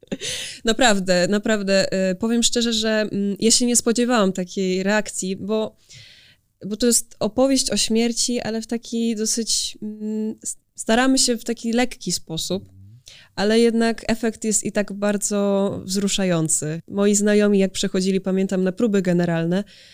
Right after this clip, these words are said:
no to wszyscy mi dawali te kwiaty ze łzami w oczach, a ja taka w szoku w ogóle. <laughs> Ale to dobrze, to myślę, że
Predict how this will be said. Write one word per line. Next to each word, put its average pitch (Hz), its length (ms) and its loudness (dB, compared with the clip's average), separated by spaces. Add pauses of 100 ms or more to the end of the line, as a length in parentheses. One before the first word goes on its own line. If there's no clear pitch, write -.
(600)
no 208 140 0
to 240 220 -4
wszyscy 254 480 0
mi 220 120 -2
dawali 247 380 2
te 254 120 0
kwiaty 240 580 0
ze 220 140 0
łzami 208 420 4
w 202 100 -4
oczach, 208 340 -2 (100)
a - 60 -6
ja 214 140 -6
taka 240 280 -8
w - 100 -12
szoku 294 420 0
w - 80 -14
ogóle. 302 300 0 (360)
<laughs> - 360 -20
Ale 226 180 4
to 262 140 2
dobrze, 180 640 2
to 190 440 -2
myślę, 208 380 0
że 196 380 0